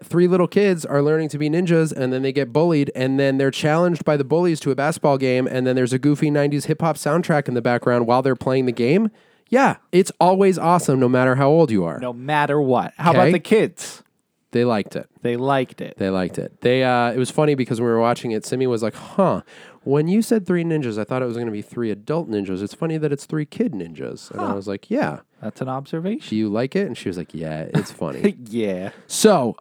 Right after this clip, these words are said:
Speaker 1: I need you to watch that movie.
Speaker 2: Mm-hmm.
Speaker 1: Also, um,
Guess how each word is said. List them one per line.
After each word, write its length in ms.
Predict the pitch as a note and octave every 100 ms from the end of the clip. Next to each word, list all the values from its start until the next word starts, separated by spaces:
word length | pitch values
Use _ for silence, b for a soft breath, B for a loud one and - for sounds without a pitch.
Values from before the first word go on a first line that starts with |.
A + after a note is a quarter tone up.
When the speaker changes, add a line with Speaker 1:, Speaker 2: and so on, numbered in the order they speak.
| _
Speaker 1:
I 160 | C#3 E3+
need 160 | F#3
you 80 | D#3
to 60 | D#3
watch 220 | C#3 C3 -
that 140 | B2+
movie. 320 | A2 F#2+ F#2+
Speaker 2:
Mm-hmm. 300 | G#2 F#3 C#3
Speaker 1:
Also, 560 | C#3 D3 - B2 A2 A2+ _ _
um, 600 | - G#2 G#2 G2+ G2+ G2+